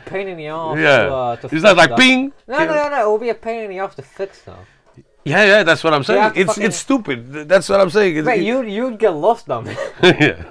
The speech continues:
Speaker 1: They'll
Speaker 2: How can
Speaker 1: fire,
Speaker 2: you take
Speaker 1: no,
Speaker 2: the
Speaker 1: no,
Speaker 2: engine
Speaker 1: no,
Speaker 2: off
Speaker 1: they'll
Speaker 2: this? You have to
Speaker 1: fire,
Speaker 2: separate
Speaker 1: they'll
Speaker 2: the,
Speaker 1: fi-,
Speaker 2: the,
Speaker 1: they'll
Speaker 2: the
Speaker 1: fire,
Speaker 2: sphere.
Speaker 1: like, six months later, like, half Gula fire
Speaker 2: Fucking hell. So,
Speaker 1: inside the engine.
Speaker 2: so the, n-, now the moment you all been waiting for. The case of Hitler's
Speaker 1: I don't
Speaker 2: balls.
Speaker 1: think anyone's been waiting for this one.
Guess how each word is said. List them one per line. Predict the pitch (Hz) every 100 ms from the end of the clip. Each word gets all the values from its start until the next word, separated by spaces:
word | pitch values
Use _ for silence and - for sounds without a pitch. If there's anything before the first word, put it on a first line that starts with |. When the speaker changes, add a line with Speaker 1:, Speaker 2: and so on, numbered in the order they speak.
| 107 85 - 95 - - -
Speaker 1:
They'll | 202
Speaker 2:
How | 196 214
can | 226
Speaker 1:
fire, | 247
Speaker 2:
you |
take | 247 247
Speaker 1:
no, | 269
Speaker 2:
the |
Speaker 1:
no, | 247
Speaker 2:
engine | 240 214
Speaker 1:
no, | 220
Speaker 2:
off | 185
Speaker 1:
they'll | -
Speaker 2:
this? | -
You | 190
have | 214
to | 247
Speaker 1:
fire, | 240
Speaker 2:
separate | 226 254
Speaker 1:
they'll | 220 214
Speaker 2:
the, |
Speaker 1:
fi-, | 190
Speaker 2:
the, |
Speaker 1:
they'll | 240
Speaker 2:
the | 254
Speaker 1:
fire, | 262 247
Speaker 2:
sphere. | -
Speaker 1:
like, | 202
six | - 233 - 196
months | 202 -
later, | 175 180
like, | 170 151
half | 170 175 - 127
Gula | 160 175 147
fire | 139 127 190 147
Speaker 2:
Fucking | 123 110 101
hell. | 107 92 82
So, | 139 147
Speaker 1:
inside | 95 156 139
the | 131
engine. | 135 117 113
Speaker 2:
so | - 202 147
the, | 143
n-, | 175 185 147 151
now | 202 170
the | 156
moment | 170 175 156 131
you | 151
all | 165 143
been | 135 135
waiting | 139 123
for. | 113 117 110 95 - - _ _ _ _ _ -
The | 139
case | 135 180 175 143 143
of | 123
Hitler's | 127 143 120 117
Speaker 1:
I | 101
don't | 123
Speaker 2:
balls. | 120 107 107
Speaker 1:
think |
anyone's | 110 110 101
been | 110 107
waiting | 104 104
for | 101
this | 101 -
one. | 90